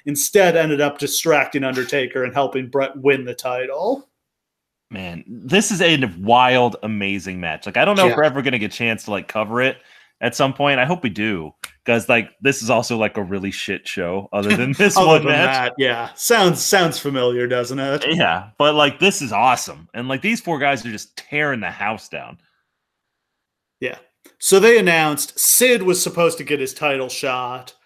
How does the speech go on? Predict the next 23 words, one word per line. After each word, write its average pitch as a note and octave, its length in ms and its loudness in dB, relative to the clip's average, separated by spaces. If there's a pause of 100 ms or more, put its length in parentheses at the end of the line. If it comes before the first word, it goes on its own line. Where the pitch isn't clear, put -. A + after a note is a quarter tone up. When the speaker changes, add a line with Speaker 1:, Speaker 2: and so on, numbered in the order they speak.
(200)
Speaker 1:
on D#3 220 -2
that D3 260 -2
Thursday C#3+ 460 2
Raw. B2 420 -2
They D3 180 0
announced D3 420 -2
that C3+ 240 0 (260)
instead E3 640 2
he D#3 160 -4
would D3 160 -2
face C#3 380 0
the C#3+ 100 0
winner C#3 400 -2
of B2 120 -6
the A#2+ 80 -16
Final C3 360 -2
Four B2+ 360 -4
match A#2+ 720 -6 (260)
the C#3 120 0
next C#3+ 360 0
night C3 400 -2 (100)
on C3 360 -4
Raw. C3+ 480 -6